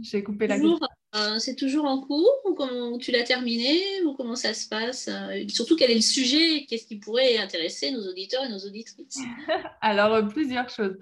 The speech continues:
Speaker 1: Quand j'ai, euh, quand j'ai eu cette idée de faire la sirène et donc j'avais terminé ma licence, euh, et, euh, commencé, euh, un an de théâtre qui s'était un petit peu, euh,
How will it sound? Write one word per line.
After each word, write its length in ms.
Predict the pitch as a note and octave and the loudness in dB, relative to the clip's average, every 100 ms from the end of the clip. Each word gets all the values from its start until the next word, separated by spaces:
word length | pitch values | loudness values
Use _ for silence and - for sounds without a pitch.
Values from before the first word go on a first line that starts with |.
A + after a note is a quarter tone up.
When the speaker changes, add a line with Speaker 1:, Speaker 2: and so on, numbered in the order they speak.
| - F4+ - | -14 -14 -6
Speaker 1:
Quand 140 | C4+ C4+ | -4 -2
j'ai, 360 | B3+ B3+ A#3+ | -2 0 2
euh, 340 | G3 G3 G3 F#3+ - - _ _ | 2 0 -4 -8 -12 -20 _ _
quand 160 | A#3+ | 2
j'ai 160 | A#3 C4 | 4 4
eu 80 | C4+ | 4
cette 260 | C4 G#3 | 4 2
idée 180 | G#3+ A#3 | 2 0
de 40 | G#3+ | 0
faire 140 | G#3+ | 0
la 140 | G3+ | 0
sirène 340 | G3+ - A3 A3+ | -2 -2 0 2
et 80 | G3 | 2
donc 180 | G3 | 0
j'avais 220 | G3+ G3 F3+ | 0 0 -2
terminé 340 | G#3+ G#3 G3+ | 0 2 2
ma 120 | F#3+ | 0
licence, 640 | F3 F#3 A#3+ B3 C4 B3+ - _ | -4 -6 -4 -2 -2 -6 -14 _
euh, 320 | G3 F3+ F3 - - | -4 -2 -2 -4 0
et, 260 | G#3+ A3 F#3+ | 2 6 4
euh, 340 | E3+ E3 E3 E3+ _ - | 4 -2 -4 -8 _ 0
commencé, 720 | A3 G#3 G#3+ G#3 A#3+ A3+ G3+ | 4 6 4 -2 -4 -2 -2
euh, 280 | E3+ - _ | -2 -8 _
un 240 | G#3 G#3+ G#3+ | 0 2 2
an 100 | G#3+ | 0
de 160 | F#3+ | -2
théâtre 400 | F#3 G#3 G3+ G3+ | -6 -6 -6 -6
qui 140 | - - | -12 -12
s'était 280 | E3+ E3+ | -10 -6
un 160 | F3+ E3 | -4 -4
petit 180 | E3+ F3 | -4 -10
peu, 320 | F#3+ F#3 E3+ | -8 -4 -4
euh, 200 | D#3 F3 | -4 -6